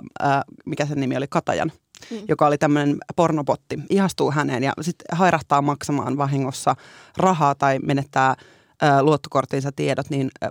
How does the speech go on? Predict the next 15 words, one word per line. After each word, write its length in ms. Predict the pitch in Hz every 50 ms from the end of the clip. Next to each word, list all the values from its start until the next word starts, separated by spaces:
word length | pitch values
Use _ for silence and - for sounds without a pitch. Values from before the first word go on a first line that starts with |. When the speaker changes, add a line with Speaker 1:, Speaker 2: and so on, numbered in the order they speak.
| 147 143
Speaker 1:
voiko 240 | 196 208 220 - 180
tää 220 | - - 151 147 - -
Erkki 540 | 196 190 175 151 - _ _ _ - - - _ _ _ _ _ _
kuitenkin 500 | - 165 156 - 147 123 - 151 143 139
tajutessaan, 560 | - 170 165 156 151 - 143 - - 143 139 139
että 120 | 127 -
tää 140 | - 123 117
olikin 260 | 123 127 - 127 117 -
huijaus, 300 | 196 202 180 156 139 143 156
niin 80 | 156
voiko 180 | 160 175 - 143
hän 120 | 143 147
saada 180 | 135 143 139 143 -
takaisin 460 | - 147 - 147 - - - - 139 - _ _
luottokorttitietojaan 1000 | 143 147 139 - 143 123 131 - - 139 - 135 127 - 131 135 - - 131 123